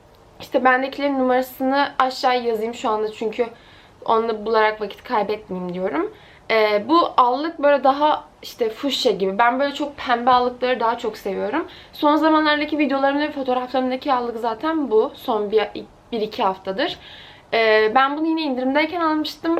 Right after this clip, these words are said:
Çok böyle çok güzel kokuyorlar ve kalıcılıkları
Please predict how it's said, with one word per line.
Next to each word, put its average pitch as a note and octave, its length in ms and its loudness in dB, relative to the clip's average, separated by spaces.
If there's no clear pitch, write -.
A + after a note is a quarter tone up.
Çok C4 260 -2
böyle C4+ 300 2
çok A#3 200 -4
güzel C4 260 2
kokuyorlar B3+ 640 0
ve C4 140 2
kalıcılıkları B3 840 0